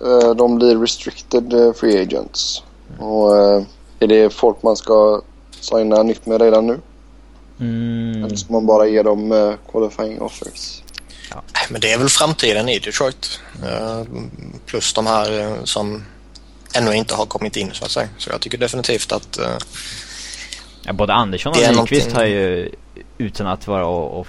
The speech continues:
Speaker 2: liksom uppenbart svensk bias, så tycker jag att, eh, Andersson och Nyqvist har varit riktigt, riktigt bra. Ehm.
Speaker 3: De visade väl i slutspel att de var redo för, eh, ordinarie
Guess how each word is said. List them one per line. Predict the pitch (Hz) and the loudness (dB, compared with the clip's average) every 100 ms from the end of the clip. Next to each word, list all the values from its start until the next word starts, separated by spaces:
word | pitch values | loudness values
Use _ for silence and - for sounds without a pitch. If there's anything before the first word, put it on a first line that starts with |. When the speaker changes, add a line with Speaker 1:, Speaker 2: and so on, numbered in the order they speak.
| - | -14
Speaker 2:
liksom | 95 - 85 80 - - | -14 -12 -12 -12 -14 -12
uppenbart | 98 - 90 87 | -12 -10 -8 -8
svensk | - 87 - | -8 -10 -8
bias, | 92 123 123 - | -6 -6 -6 -10
så | - | -14
tycker | - 92 - | -14 -12 -6
jag | 87 87 | -4 -4
att, | 82 - - | -8 -14 -12
eh, | 82 - - | -10 -10 -10
Andersson | 85 - 87 | -12 -12 -12
och | |
Nyqvist | 87 80 - 117 | -12 -14 -16 -14
har | - | -12
varit | 87 | -12
riktigt, | 90 - 220 - - - - | -12 -12 -14 -16 -20 -20 -16
riktigt | - 196 - 131 | -8 -8 -8 -6
bra. | 147 - - - - - - - - - - | -4 -6 -10 -20 -20 -20 -20 -20 -20 -20 -14
Ehm. | 95 90 85 82 | -12 -10 -12 -10
Speaker 3:
De | 104 | -2
visade | 135 - 131 | 0 2 2
väl | 135 139 | 2 0
i | |
slutspel | 135 147 - 113 | -2 -2 -4 -6
att | 117 | -4
de | 120 113 | -2 -2
var | 117 | -4
redo | 120 113 98 | -2 -2 -2
för, | - 101 107 113 110 | -6 -6 -6 -4 -4
eh, | 113 | -4
ordinarie | 135 135 117 117 113 107 104 117 | -4 -4 -2 0 0 0 -4 -4